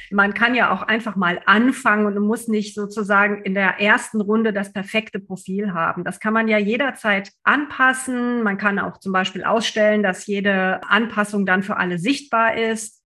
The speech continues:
So, da kann man ein bisschen rumprobieren. Und, ähm, ja, also ich denke, das ist einfach so ein Lernprozess für diejenigen, die vielleicht noch gar nicht sich so viel damit beschäftigt haben.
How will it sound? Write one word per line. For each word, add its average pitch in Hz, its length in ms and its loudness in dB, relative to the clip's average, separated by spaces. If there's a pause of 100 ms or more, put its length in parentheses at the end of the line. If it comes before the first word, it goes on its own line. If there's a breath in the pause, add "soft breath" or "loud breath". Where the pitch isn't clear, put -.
(120)
So, 190 60 -6
da 175 120 0
kann 208 160 0
man 196 140 2
ein - 20 0
bisschen 208 280 -2
rumprobieren. 208 1080 0 (120)
Und, 185 460 0
ähm, 180 340 -4
ja, 165 240 -2
also 185 240 -6
ich - 260 -10
denke, 208 220 2
das 190 180 -2
ist 185 160 -12
einfach 196 220 -2
so 190 140 -8
ein 175 100 -2
Lernprozess 202 840 -2
für 185 140 -8
diejenigen, 185 600 -2
die 180 80 -6
vielleicht 175 320 -6
noch 170 120 -8
gar 165 160 2
nicht 190 220 -4
sich 180 240 -8
so 180 80 -14
viel 208 240 -2
damit 196 280 0
beschäftigt 185 540 -10
haben. 170 380 -4